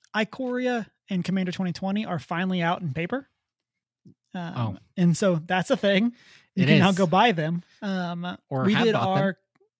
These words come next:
Speaker 1: yeah, or have bought them.
Speaker 2: <laughs>
Speaker 1: We did our coverage of them a while ago, um, in our episodes with Ryan from City on a Hill Gaming, so we don't need to talk about them too much more here.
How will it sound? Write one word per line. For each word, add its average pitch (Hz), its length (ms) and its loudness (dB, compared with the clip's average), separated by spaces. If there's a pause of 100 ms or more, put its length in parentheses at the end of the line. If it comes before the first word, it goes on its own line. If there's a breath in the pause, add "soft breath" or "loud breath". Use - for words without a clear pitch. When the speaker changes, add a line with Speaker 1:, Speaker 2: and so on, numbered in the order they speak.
(140)
Speaker 1:
yeah, 196 200 -4
or 170 100 0
have 208 240 -2
bought - 140 -10
them. 165 200 -12
Speaker 2:
<laughs> - 300 -6
Speaker 1:
We 214 80 2
did 277 140 2
our 240 120 4
coverage 208 440 -2
of 196 160 2
them 202 160 0
a 196 100 -2
while 247 440 -2
ago, 233 540 -2
um, 165 280 -8
in 175 120 -6
our 165 160 -6
episodes 175 440 -10
with 147 100 -8
Ryan 180 400 -2
from 151 160 -8
City 160 240 -8
on 151 120 -8
a 151 40 -8
Hill 143 180 -6
Gaming, 165 460 -6
so 180 120 -10
we 180 60 -2
don't 175 100 -6
need 165 80 -8
to 165 60 -8
talk 156 280 -10
about 185 100 -12
them 156 140 -8
too 196 180 -4
much 175 240 -4
more 151 220 -6
here. 160 460 -8